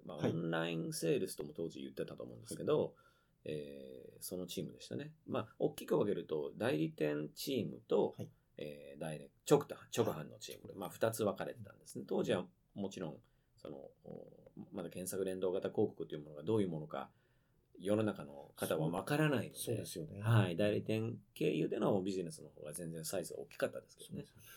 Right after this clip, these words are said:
Speaker 2: そうです。それ、
Speaker 1: うん。
Speaker 2: に、二千二、なん、何年ですか？二年ぐらいですか？
Speaker 1: そう、二千四年かな？
Speaker 2: 三年？
Speaker 1: 二千四、
Speaker 2: 四年？
Speaker 1: 四、四年だと思いますね。
Speaker 2: 四年ぐらいですか？
Speaker 1: はい。で、で、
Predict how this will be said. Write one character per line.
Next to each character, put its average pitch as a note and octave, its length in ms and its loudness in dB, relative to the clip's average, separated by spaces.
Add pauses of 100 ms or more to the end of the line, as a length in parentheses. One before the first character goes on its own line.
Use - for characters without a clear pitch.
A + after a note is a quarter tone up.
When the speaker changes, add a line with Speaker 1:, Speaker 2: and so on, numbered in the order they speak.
(100)
Speaker 2:
そ E3+ 140 -8
う D#3 40 -4
で - 60 -6
す。 - 0 -
そ E3 60 2
れ、 G3+ 120 4
Speaker 1:
う D#3+ 140 0
ん。 - 40 -6
Speaker 2:
に、 D3 240 -2
二 D3 160 -4
千 B3+ 340 6
二、 A#2 180 4 (200)
な A#2 100 -2
ん、 D#3+ 140 2
何 C#3+ 160 4
年 G#3+ 160 2
で - 20 4
す - 80 -4
か？ F#2+ 100 -10
二 A2 160 0
年 G3+ 220 4
ぐ A#3 100 0
ら A3+ 140 8
い - 60 6
で - 80 -6
す - 100 -12
か？ G2+ 80 -16 (180)
Speaker 1:
そ - 300 -6
う、 F#2+ 60 -4
二 F2+ 100 -10
千 B2 380 -2
四 - 680 -6
年 B2+ 200 -4
か A2+ 100 -6
な？ - 80 -2
Speaker 2:
三 D3 160 -2
年？ E3+ 80 4
Speaker 1:
二 G3 140 2
千 G2+ 180 2
四、 A#2 80 6
Speaker 2:
四 D#3 240 6
年？ G2+ 60 -4
Speaker 1:
四、 E2+ 280 -6
四 F2 220 -6
年 F#2 140 -8
だ F2+ 100 -6
と - 80 -12
思 - 100 -14
い G#2+ 40 -10
ま G2+ 80 -10
す A#2 100 -10
ね。 C#3 80 -12
Speaker 2:
四 - 0 -
年 - 0 -
ぐ B2+ 60 -6
ら A2 60 -6
い - 20 -6
で - 80 -20
す - 100 -20
か？ - 380 -14
Speaker 1:
は E2 160 -4
い。 E2 120 -10
で、 F#3+ 420 2 (1600)
で、 D#3 400 0